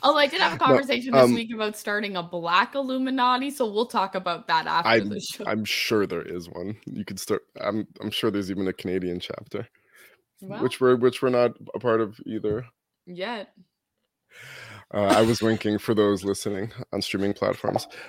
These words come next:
Speaker 2: Uh, the last thing I'll say, and I, I probably lost my point <laughs> through that, was, um,
Speaker 1: Pierre Trudeau.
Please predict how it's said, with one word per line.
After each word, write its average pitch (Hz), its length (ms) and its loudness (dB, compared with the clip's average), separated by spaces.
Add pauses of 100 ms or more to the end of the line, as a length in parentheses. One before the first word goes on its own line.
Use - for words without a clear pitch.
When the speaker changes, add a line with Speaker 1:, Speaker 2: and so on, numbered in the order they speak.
Speaker 2:
Uh, 107 260 8
the 110 120 6
last 123 280 8
thing 131 120 0
I'll 120 80 4
say, 107 240 2
and 101 240 2
I, - 60 0
I - 20 2
probably 101 640 0 (840)
lost 92 380 0
my - 160 -6
point - 440 -10
<laughs> - 40 -2
through - 1040 0
that, - 340 2 (360)
was, 110 500 2
um, 92 220 2
Speaker 1:
Pierre 254 240 4
Trudeau. 202 640 -4